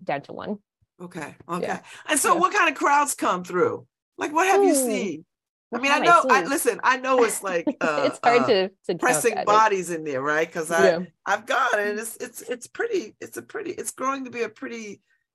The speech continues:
Speaker 2: destination kind of thing, so.
Speaker 1: It is. I've been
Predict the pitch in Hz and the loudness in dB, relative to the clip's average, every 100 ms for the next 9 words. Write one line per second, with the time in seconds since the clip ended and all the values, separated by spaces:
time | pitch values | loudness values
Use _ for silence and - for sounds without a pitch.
0 | _ _ 226 226 226 208 214 214 190 180 | _ _ -2 -2 -4 -6 -6 -4 -8 -10
1 | - 202 175 175 247 214 - - 151 143 | -4 -4 -4 -2 -2 -2 -8 -8 -6 -4
2 | 302 302 302 370 302 190 - 220 214 254 | -4 -6 -4 0 2 0 -2 -4 -2 0
3 | 240 | 0